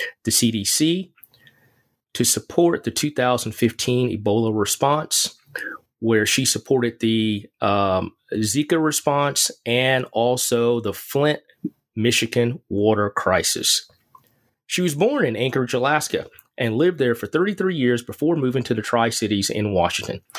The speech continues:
She has her bachelor's degree in geoscience and a minor in operation meteorology from Mississippi State University.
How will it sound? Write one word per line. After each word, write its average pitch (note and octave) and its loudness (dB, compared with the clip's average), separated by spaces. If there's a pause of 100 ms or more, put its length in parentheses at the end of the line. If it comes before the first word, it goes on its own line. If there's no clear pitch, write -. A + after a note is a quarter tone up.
(200)
She - 0
has A#2+ 2
her A#2 -4
bachelor's D3+ 0
degree D3 0
in A#2 -2
geoscience A2+ 0
and A2+ -2
a - -4
minor B2 2
in A2 -2
operation A#2+ 0
meteorology B2 0
from G2 -2
Mississippi - 0
State - 2
University. D3+ 0